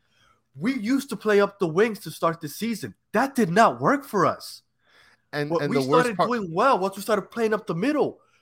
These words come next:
Speaker 1: Why do we change right when the playoffs begin? This makes no sense to me.
Speaker 2: Well, and, and the worst part is, is that the goals came on right after Vassilev came on.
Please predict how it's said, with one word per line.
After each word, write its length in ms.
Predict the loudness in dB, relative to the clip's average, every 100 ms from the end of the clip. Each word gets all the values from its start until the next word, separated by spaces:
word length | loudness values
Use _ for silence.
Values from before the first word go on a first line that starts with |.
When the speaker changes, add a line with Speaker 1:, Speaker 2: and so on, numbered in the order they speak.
| _ _
Speaker 1:
Why 180 | 0 2
do 80 | 4
we 120 | 0
change 580 | -2 -4 -2 -2 -4 -8 -18 _
right 140 | 2 2
when 100 | 0
the 80 | -2
playoffs 480 | 2 2 2 -2
begin? 380 | -8 -4 -4 -4 -12 _ _
This 180 | -12 -6
makes 240 | -4 -4 -8
no 140 | -8
sense 420 | -8 -6 -6 -6
to 120 | -8
me. 200 | -6 -8 -12 _ _ _ _ _ _ _ 0
Speaker 2:
Well, 300 | 2 2 0 -10
and, 160 | -10 -8 -6
and 120 | -4
the 60 |
worst 300 | 0 0 0
part 240 | 4 4 4
is, 220 | 2 0
is 120 | 0
that 160 | 0 0
the 60 | -4
goals 460 | 4 6 6 4
came 320 | 0 0 2 0
on 240 | 0 0
right 320 | 0 2 4
after 380 | 4 4 2 0
Vassilev 640 | 2 2 0 -4 -4 -6 -6
came 280 | -8 -6
on. 340 | -6 -6 -8